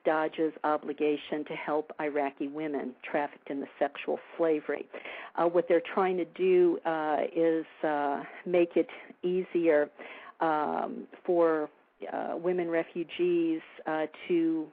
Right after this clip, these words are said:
you know, be granted, uh, temporary visas, uh, you know,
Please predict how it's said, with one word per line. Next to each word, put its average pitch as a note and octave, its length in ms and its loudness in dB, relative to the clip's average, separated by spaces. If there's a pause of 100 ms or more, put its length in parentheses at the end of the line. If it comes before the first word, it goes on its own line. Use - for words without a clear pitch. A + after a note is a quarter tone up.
(220)
you E3+ 160 -6
know, E3+ 180 0
be E3 100 0
granted, E3+ 480 -2 (180)
uh, E3 120 0 (140)
temporary E3+ 580 0
visas, D#3+ 580 2 (520)
uh, D3+ 520 2
you E3+ 100 -4
know, E3+ 100 2